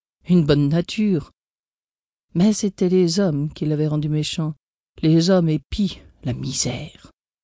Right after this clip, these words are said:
Et puis la fatalité. Fatalitas, comme il disait toujours. Ah, malheur. Je ne l'entendrai plus dire fatalitas, en montrant le poing au ciel.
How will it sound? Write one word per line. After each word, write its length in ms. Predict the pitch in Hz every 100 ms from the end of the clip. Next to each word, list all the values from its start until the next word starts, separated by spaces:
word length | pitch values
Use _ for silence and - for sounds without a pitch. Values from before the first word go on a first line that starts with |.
| _ _
Et 100 | 170
puis 400 | - 190 185 156 _ _ _ _ -
la 80 | 123
fatalité. 840 | - - - 143 147 - - - _ _ _ _ _ _ _ _ _
Fatalitas, 960 | - - 180 - 226 233 - 156 - -
comme 180 | - -
il 100 | -
disait 280 | 151 - 165
toujours. 520 | - 175 - 170 - -
Ah, 120 | -
malheur. 680 | 147 - 170 165 170 - - _ _ _ _ _
Je 200 | - 175
ne 140 | 165
l'entendrai 480 | 147 131 135 131 139
plus 160 | -
dire 360 | - 180 151 -
fatalitas, 1040 | - - - - 120 - - - - - - _ _ _ _
en 100 | -
montrant 440 | 135 151 135 - 156
le 160 | 143
poing 280 | 127 - 156
au 120 | 143
ciel. 520 | 127 - - 185 165